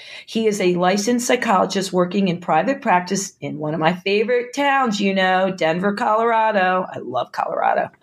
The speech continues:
He specializes in the treatment of anxiety disorders, O C D, and P T S D. He recently, which is how we found him, authored a workbook for overcoming social anxiety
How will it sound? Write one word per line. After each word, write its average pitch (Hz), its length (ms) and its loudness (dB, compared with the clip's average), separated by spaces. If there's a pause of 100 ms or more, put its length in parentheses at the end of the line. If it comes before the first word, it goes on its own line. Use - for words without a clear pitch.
(500)
He 202 120 0
specializes 208 960 0
in 180 140 2
the 170 80 2
treatment 185 640 0
of 160 200 2
anxiety 196 580 2
disorders, 175 680 2 (160)
O 208 140 2
C 262 260 0
D, 175 400 2 (360)
and 190 240 0
P 208 180 -4
T 196 180 2
S 160 200 -2
D. - 260 -8 (400)
He 214 200 0
recently, 220 720 2
which 170 200 -2
is - 80 -10
how 160 160 2
we 160 100 -6
found 214 340 2
him, 214 300 0 (180)
authored 196 500 2
a 196 220 0
workbook 233 560 0
for 202 240 -2
overcoming 190 720 0
social 185 440 0
anxiety 175 760 2